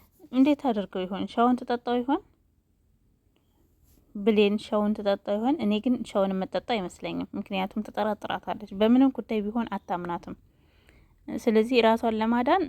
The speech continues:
ትሞክራለች ብዬ አስባለሁኝ። መቼም ያንን ሻይ ትጠጣለች ብዬ አላስብም። አቶ በኃይሉም እንግዲህ ወይዘሮ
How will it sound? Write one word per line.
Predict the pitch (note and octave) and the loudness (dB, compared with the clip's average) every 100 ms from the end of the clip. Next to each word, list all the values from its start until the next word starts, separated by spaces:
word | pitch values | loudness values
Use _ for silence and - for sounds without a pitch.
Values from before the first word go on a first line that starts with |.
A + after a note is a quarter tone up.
| - | -6
ትሞክራለች | - G#3+ A3+ - G#3+ A3 - | -4 -2 -2 -2 0 -2 -4
ብዬ | A#3 G4+ | -2 -2
አስባለሁኝ። | - G3 E3+ E3+ F3 F3 | -2 -2 -2 -2 -6 -4
መቼም | F#3+ F#3+ G#3+ | -4 -2 -2
ያንን | F#3+ F#3+ G3+ G#3+ | 0 0 2 0
ሻይ | - A3 D#4+ | 2 0 0
ትጠጣለች | - G#3+ - F#3 - | -8 -14 -8 -8 -6
ብዬ | G#3 G#3 A3 | -4 -2 -2
አላስብም። | G3 F3+ F#3 - G3 - _ _ _ - - - - | 0 -2 -4 -10 -12 -12 _ _ _ -20 -20 -20 -4
አቶ | C4 D4 | 0 4
በኃይሉም | D4 D4 C#4+ C4+ | 4 4 4 4
እንግዲህ | C4 B3 B3 C4 | 4 2 2 2
ወይዘሮ | A#3 A#3 A#3 | 4 4 4